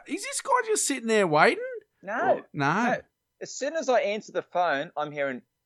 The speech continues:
Speaker 2: actually, I don't always hear the whole word Oracle. Sometimes I just hear cool.
Speaker 1: Cool.
Speaker 2: And I, I, I
Speaker 1: So-,
Speaker 2: work it out
Speaker 1: to be <laughs>
Speaker 2: that that might
Speaker 1: No,
Speaker 2: be
Speaker 1: that's
Speaker 2: the end
Speaker 1: you.
Speaker 2: of Oracle.
Speaker 1: Yeah.
Speaker 2: And, uh, join in.
Speaker 1: You know, sometimes I do call you cool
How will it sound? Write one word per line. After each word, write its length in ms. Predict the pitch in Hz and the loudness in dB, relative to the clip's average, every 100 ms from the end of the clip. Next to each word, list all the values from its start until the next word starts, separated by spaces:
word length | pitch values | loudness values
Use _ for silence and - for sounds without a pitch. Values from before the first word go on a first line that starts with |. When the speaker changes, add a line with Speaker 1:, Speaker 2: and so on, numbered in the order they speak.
| _ | _
Speaker 2:
actually, 280 | 151 - 139 | -4 -2 0
I 80 | 165 | 0
don't 60 | 220 | 2
always 260 | 202 180 - | 0 -2 -2
hear 120 | 147 | -6
the 100 | 127 | -2
whole 300 | 131 131 117 | -2 -2 -4
word 260 | 120 120 101 | -4 -4 -2
Oracle. 460 | 104 127 135 90 87 | -2 -2 -6 -16 -16
Sometimes 340 | 143 156 135 | -8 -8 -6
I 200 | 127 131 | -8 -8
just 260 | 110 110 - | -10 -14 -12
hear 300 | 117 104 - _ _ _ | -8 -8 -10 _ _ _
cool. 420 | - 185 135 - _ _ _ _ - | 2 2 2 -4 _ _ _ _ -6
Speaker 1:
Cool. 540 | 151 160 160 147 107 | 2 4 6 4 2
Speaker 2:
And 80 | 110 | 0
I, 0 | 113 117 - _ 113 | 0 0 -10 _ -2
I, 40 | |
I 60 | 110 | 2
Speaker 1:
So-, 140 | 170 | 4
Speaker 2:
work 240 | 156 - | 2 0
it 200 | 151 160 | -6 -2
out 200 | 127 127 | -2 -2
Speaker 1:
to 80 | 170 | -2
be 100 | 160 | -2
<laughs> 320 | - 180 - | -2 -2 -6
Speaker 2:
that 140 | 120 113 | -10 -2
that 160 | 143 - | -2 0
might 100 | 139 | -2
Speaker 1:
No, 60 | 143 | -2
Speaker 2:
be 40 | |
Speaker 1:
that's 140 | 127 | -2
Speaker 2:
the 100 | 120 | -2
end 100 | 135 107 | -2 -2
Speaker 1:
you. 40 | |
Speaker 2:
of 80 | 98 | -2
Oracle. 640 | 117 135 131 - 113 220 _ | 0 0 -4 -10 -14 -16 _
Speaker 1:
Yeah. 240 | 123 98 62 _ | -6 -4 -6 _
Speaker 2:
And, 380 | 98 101 104 107 | -16 -16 -14 -10
uh, 320 | 98 92 90 - _ - | -10 -8 -12 -16 _ -6
join 300 | 110 98 90 | -4 -4 -8
in. 180 | 90 _ _ _ | -14 _ _ _
Speaker 1:
You 160 | 135 147 | -2 2
know, 400 | 147 143 143 139 - | 4 4 2 0 -6
sometimes 520 | - 170 180 190 147 | -4 -4 0 0 2
I 80 | 123 | -2
do 260 | 92 113 127 | -2 -2 -2
call 260 | - 113 | 0 0
you 220 | 104 87 80 | 0 -2 -4
cool 400 | - 92 76 | -6 -6 -8